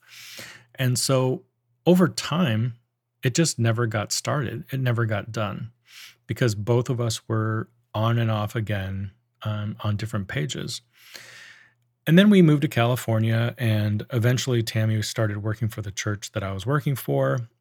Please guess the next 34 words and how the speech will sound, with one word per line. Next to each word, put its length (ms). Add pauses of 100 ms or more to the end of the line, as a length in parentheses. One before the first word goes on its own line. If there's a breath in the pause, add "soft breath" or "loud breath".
(100)
And 440 (120)
the 100
job 380
that 120
she 160
was 180
doing 380
was 260
actually 680 (200)
related 520
to 100
the 100
foster 460
care 240
ministry. 640 (540 loud breath)
And 160
so 220
she 200
was 260
actively 500
involved 500 (100)
in, 500 (160)
you 120
know, 120
working 320
with 120
foster 340
kids 300
and 120
foster 340
parents 540 (380 loud breath)
through 240
the 80
church. 560